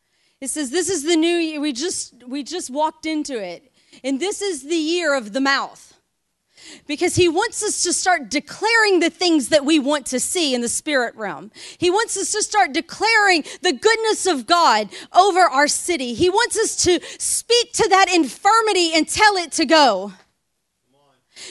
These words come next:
Because it's out of our mouth. You see, whenever the worlds were framed,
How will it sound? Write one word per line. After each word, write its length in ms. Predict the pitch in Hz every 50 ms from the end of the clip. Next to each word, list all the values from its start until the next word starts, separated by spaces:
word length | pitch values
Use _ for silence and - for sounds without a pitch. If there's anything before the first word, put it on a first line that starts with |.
| 277 _
Because 340 | 370 415 - - - 277
it's 160 | 302 - - - -
out 300 | 370 415 440 466 427 392
of 80 | 302
our 200 | 330 330 330 320
mouth. 600 | 294 285 294 370 392 415 427 403 349 269 220 - - - 320
You 160 | - 339 403
see, 300 | 381 - - 415 415 415
whenever 400 | 392 311 370 359 381 403 381 392
the 140 | 359 349 320
worlds 440 | 277 285 349 392 415 415 349 269 269
were 160 | 320 370 359
framed, 540 | - - - 392 415 427 427 392 359 302